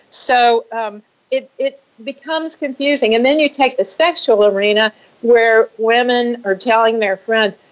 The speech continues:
"You have more power if you ask him out, if you have casual sex. You know, that gives you power." And so then women try it out 'cause they think that should give you more power, but it often backfires on women.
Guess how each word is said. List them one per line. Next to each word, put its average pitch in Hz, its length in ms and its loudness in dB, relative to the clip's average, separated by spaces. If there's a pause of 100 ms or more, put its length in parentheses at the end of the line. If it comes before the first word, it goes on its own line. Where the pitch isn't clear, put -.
(120)
"You 311 160 2
have 359 220 0
more 285 240 2
power 247 760 2 (360)
if 226 120 4
you 254 520 0
ask 220 360 0
him 233 200 -2
out, 240 320 0
if 196 120 -4
you 269 140 2
have 254 220 2
casual 208 520 0
sex. - 600 -4 (280)
You 277 120 0
know, 226 140 2
that 302 220 0
gives 277 180 -2
you 240 80 -2
power." 311 680 0 (220)
And 208 120 -4
so 240 160 2
then 240 140 2
women 254 260 0
try 214 260 2
it 220 60 2
out 370 280 2
'cause 269 120 -4
they 208 140 0
think 220 340 -2 (160)
that 190 240 0
should 196 200 -12
give 247 140 0
you 247 120 -2
more 240 160 0
power, 330 440 0 (160)
but 202 240 0
it 208 160 -2
often 185 400 -2
backfires 202 720 -2
on 170 140 -14
women. 156 240 -12